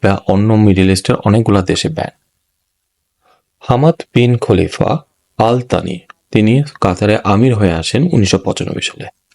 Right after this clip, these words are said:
উনি আমির হয়ে আসার পরে কাতারকে একটি সৌদি আরবের উপনিবেশহীন একটা রাষ্ট্র হিসেবে গঠন করার চেষ্টা করেন। তিনি স্বাধীন পররাষ্ট্র নী-,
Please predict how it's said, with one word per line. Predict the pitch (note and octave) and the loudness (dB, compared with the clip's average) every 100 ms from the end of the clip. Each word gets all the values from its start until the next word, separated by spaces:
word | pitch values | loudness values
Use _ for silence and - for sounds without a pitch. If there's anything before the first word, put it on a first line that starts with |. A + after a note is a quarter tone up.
| - | 0
উনি | G2 | 2
আমির | F2 F#2 G2 | 4 2 2
হয়ে | G2+ | 2
আসার | F2+ - F#2+ | 0 -2 -4
পরে | - F2 F#2 | -2 -2 -2
কাতারকে | - - G2+ G2+ - | -4 -6 -4 -4 -2
একটি | F#2+ - D3+ | -4 0 -2
সৌদি | - - - A#2+ A2+ | -2 -10 -2 0 2
আরবের | A2 G#2+ | 0 0
উপনিবেশহীন | C#3 - A#2+ C3+ A#2+ A2+ A2+ - - B2+ C#3 C#3 - | 0 0 0 2 2 2 -2 -8 0 4 4 2 -2
একটা | - A2 | -4 -2
রাষ্ট্র | G2+ - G2 | -4 -2 -2
হিসেবে | F#2 B2+ F3+ | 0 -2 0
গঠন | A2 G2 G2+ | -2 0 2
করার | F#2+ A2 | 2 0
চেষ্টা | F#2 - - | -2 -2 -4
করেন। | - G2 _ _ _ | -6 -10 _ _ _
তিনি | - G2+ | -2 0
স্বাধীন | G2 G2+ F#2 G#2+ G#2+ | 0 0 0 0 0
পররাষ্ট্র | G#2+ F#2+ F2+ - | 0 0 -2 -2
নী-, | G2 G2 G2+ | -2 2 0